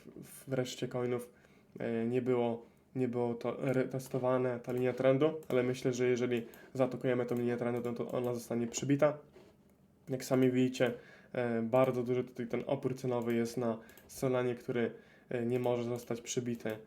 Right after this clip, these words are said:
E, także myślę, że jeżeli przybijemy ten opór, no to, e, da nam, e, potwierdzenia na dalsze wzrosty. Co do strefy zakupowej, no to myślę, że ten, e, zielony boks jest, e, bardzo dobrym miejscem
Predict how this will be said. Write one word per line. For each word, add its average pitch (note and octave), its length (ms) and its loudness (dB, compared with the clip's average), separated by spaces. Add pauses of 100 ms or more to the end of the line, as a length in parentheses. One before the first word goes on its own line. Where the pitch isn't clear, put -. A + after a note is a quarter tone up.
(320)
E, A2+ 260 -2
także A#2 320 -4
myślę, A#2+ 300 -4
że A#2 140 -2
jeżeli A#2 280 0
przybijemy A#2+ 480 -2
ten - 180 -4
opór, - 320 -6
no A#2 100 0
to, A2+ 260 -4 (320)
e, A#2 240 -4
da A#2 240 0
nam, A2 220 -2 (380)
e, A#2+ 160 -4
potwierdzenia B2 600 -2
na A2+ 80 -2
dalsze - 340 -4 (100)
wzrosty. B2 480 -4 (260)
Co C#3+ 120 -2
do C3+ 80 0
strefy C3+ 340 -2
zakupowej, C3 520 2
no A#2+ 100 0
to A#2 260 -2 (260)
myślę, C3 280 -2
że A#2 240 0 (400)
ten, A#2+ 300 0
e, B2+ 160 -2
zielony A#2+ 280 -2
boks A#2 340 -4
jest, - 300 -6 (460)
e, B2 180 -2
bardzo A#2+ 280 0
dobrym A#2+ 300 -2
miejscem A#2 400 -4